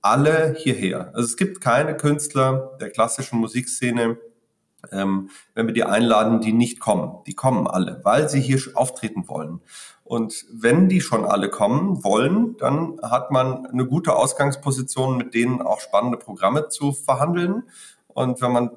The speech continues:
spannende Programme verhandelt, interessiert sich auch ein Publikum und so, denn so entsteht dann halt ein Kreislauf und irgendwann,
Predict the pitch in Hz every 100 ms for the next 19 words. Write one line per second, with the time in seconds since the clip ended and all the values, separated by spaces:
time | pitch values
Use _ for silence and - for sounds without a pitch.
0 | _ - - 127 123 127 107 131 - 143
1 | 139 156 156 139 135 131 131 - 104 -
2 | 156 175 - 170 139 131 147 151 - 147
3 | 139 - 151 143 131 131 135 113 139 151
4 | 156 160 143 143 135 143 135 123 131